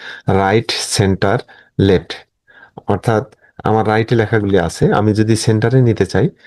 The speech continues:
তাহলে মাঝখানে আসবে, আবার যদি লেফটে নিতে চাই তাহলে এই, এই লেফটে ক্লিক করব, তাহলে বামে আসবে। অর্থাৎ আমি আমার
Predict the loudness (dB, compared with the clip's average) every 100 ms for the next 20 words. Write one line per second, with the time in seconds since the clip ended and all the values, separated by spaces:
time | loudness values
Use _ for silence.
0 | -20 _ 0 2 0 -2 -2 0 0 0
1 | 0 -2 _ _ -20 -20 -20 _ _ -4
2 | 0 0 2 2 2 0 -2 _ _ _
3 | _ _ _ _ _ _ _ _ _ _
4 | _ _ _ _ _ _ _ 2 4 4
5 | 2 2 4 2 2 0 2 0 0 0
6 | 2 2 2 0 2 4 4 6 4 2
7 | 0 0 0 0 0 2 2 2 2 2
8 | 2 2 0 -2 -4 _ -20 -16 -4 0
9 | 0 0 0 2 4 4 2 0 0